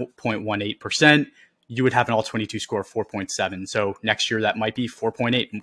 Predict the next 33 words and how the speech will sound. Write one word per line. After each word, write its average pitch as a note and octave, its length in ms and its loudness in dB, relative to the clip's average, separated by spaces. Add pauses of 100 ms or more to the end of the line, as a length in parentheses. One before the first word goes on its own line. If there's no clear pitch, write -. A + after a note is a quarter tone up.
four, A2 260 -8
four A#2 220 -6
point A2+ 240 -4
nine, A2 280 -2 (280)
and A2+ 80 -4
that G#2+ 100 -2
really A2+ 160 -2
makes G#2 220 -4
a G2+ 40 -12
huge G2+ 300 -8
difference G2+ 340 -6
at F#2+ 120 -6
the G#2 100 -8
end G2 100 -6
of F#2 60 -10
the F#2+ 60 -16
day. F#2+ 340 -6 (680)
Um, G2+ 480 0 (680)
my A#2 220 8
thoughts B2+ 320 8
around B2 260 4
it, C3 140 4
I B2 40 -10
think G#2+ 140 -6
it's A2+ 120 -4
a A2 40 -6
great A2 300 -2
deal. A#2 380 0 (160)
I A2 40 -10
think G#2 300 -8
Tunsil A2 440 0 (340)
deserves A2+ 480 2
it. B2 160 6